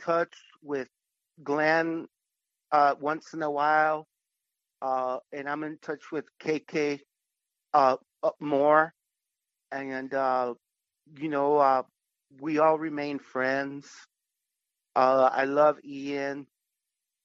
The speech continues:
I had a lot of fun hanging out with Scott, and, uh, I, I, I'm, you know, I'm, I don't wanna say I'm close, but I, I know, I know, uh, Richie, and he's a good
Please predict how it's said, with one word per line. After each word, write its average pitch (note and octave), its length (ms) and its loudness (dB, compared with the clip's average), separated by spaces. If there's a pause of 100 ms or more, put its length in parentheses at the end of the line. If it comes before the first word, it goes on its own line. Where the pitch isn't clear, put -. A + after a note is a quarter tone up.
(300)
I C3+ 80 2
had D3 180 4
a C#3 60 -2
lot C#3 240 2
of C3 80 -6
fun C#3+ 320 -4
hanging C3+ 360 -10
out C3+ 200 -6
with - 100 -18
Scott, C3 600 2 (800)
and, C3+ 280 -4
uh, C#3 320 8
I, C#3 320 0
I, - 40 0 (100)
I'm, C#3+ 260 0 (500)
you D3+ 120 -8
know, C#3+ 240 0
I'm, C#3+ 280 0 (480)
I D3+ 80 6
don't E3+ 140 8
wanna D#3+ 160 4
say - 180 -4
I'm B2+ 180 -4
close, D3+ 560 0
but C3 200 -2 (500)
I, - 60 -10 (120)
I C#3 120 4
know, D3+ 320 2 (440)
I C#3 120 -4
know, D#3 300 2
uh, B2 200 0 (160)
Richie, D3+ 580 -4
and B2+ 120 -6
he's C3+ 180 -8
a B2+ 40 -8
good C#3 260 -2